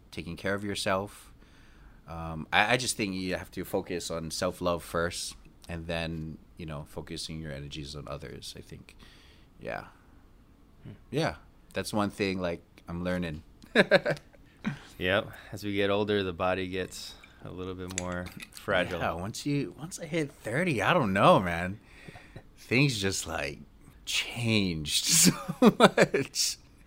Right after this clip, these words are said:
Speaker 2: For sure. You can't go off
Speaker 1: I
Speaker 2: of
Speaker 1: only heard rumors, but
Speaker 2: Yeah.
Speaker 1: once I was there, I was like, "That won't happen too." Oh my gosh.
Speaker 2: Yeah. <laughs> It's true, man. It gets, it gets worse <laughs> as you get closer
Speaker 1: Yeah.
Speaker 2: to forty.
Speaker 1: <laughs>
Speaker 2: Crazy.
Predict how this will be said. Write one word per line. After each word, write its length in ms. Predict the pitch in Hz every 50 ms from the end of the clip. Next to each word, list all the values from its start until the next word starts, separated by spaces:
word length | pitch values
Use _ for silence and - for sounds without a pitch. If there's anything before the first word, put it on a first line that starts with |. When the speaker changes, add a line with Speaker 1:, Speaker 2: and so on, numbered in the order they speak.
| - - - - 214 214 214 190 175 151 - -
Speaker 2:
For 80 | 92
sure. 380 | 92 - - 101 95 92 87 90
You 60 | 87
can't 280 | - - 98 95 92 90
go 160 | 101 95 92
off 240 | 92 95 95 95 110
Speaker 1:
I 80 | 120
Speaker 2:
of 120 | 123 127 139
Speaker 1:
only 180 | 156 160 156 151
heard 300 | 147 160 143 135 127 117
rumors, 640 | 117 123 127 127 117 107 98 95 87 87 85 -
but 340 | - - 98 92 92 82 80 -
Speaker 2:
Yeah. 80 | 87
Speaker 1:
once 360 | 107 113 120 123 - - -
I 300 | 127 123 123 123 123 123
was 280 | 120 120 117 117 117 117
there, 500 | 120 131 131 123 113 104 95 87 85 85
I 60 | 92
was 160 | 92 95 92
like, 300 | 98 98 95 101 113 -
"That 200 | 240 240 202 180
won't 240 | 143 113 104 95 87
happen 460 | 92 95 90 92 - - 98 92 92
too." 240 | - - 104 95 87 80
Oh 240 | 110 180 214 143
my 200 | 101 92 87 78
gosh. 560 | 80 80 87 71 - - - - - - - - - 160
Speaker 2:
Yeah. 640 | - 151 - 214 - - 220 - - - - 156 147
<laughs> 60 | - - - - - - - - - -
It's 340 | 269 165 - - - - -
true, 300 | - - 120 113 110 107
man. 340 | 104 98 98 98 98 98 101
It 80 | 101
gets, 240 | 95 104 101 95 -
it 120 | - 101 98
gets 200 | 101 90 - 101
worse 320 | 101 107 110 107 - -
<laughs> 40 | 113
as 120 | 117 - -
you 60 | 131 113
get 160 | 113 113 107
closer 160 | - - 160 175
Speaker 1:
Yeah. 140 | 175 170 175
Speaker 2:
to 180 | 104 - 247
forty. 380 | 123 120 117 113 110 104 98 - -
Speaker 1:
<laughs> 1300 | - 269 294 - - 262 277 277 269 - - - - - - - 220 160 147 - - - - - -
Speaker 2:
Crazy. 540 | - - 104 101 107 107 98 98 92 82